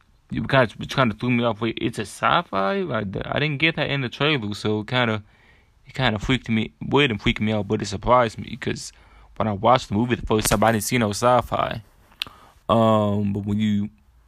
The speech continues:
watch it and really analyze what's going on,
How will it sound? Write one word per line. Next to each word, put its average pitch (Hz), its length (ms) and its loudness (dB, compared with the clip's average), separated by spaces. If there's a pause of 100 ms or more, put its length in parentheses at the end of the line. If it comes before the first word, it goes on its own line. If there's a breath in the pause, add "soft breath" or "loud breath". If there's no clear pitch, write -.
watch 123 460 4
it 113 80 4
and 98 180 2
really 107 420 2
analyze 110 460 0
what's 107 140 -8
going 110 320 0
on, 120 440 -2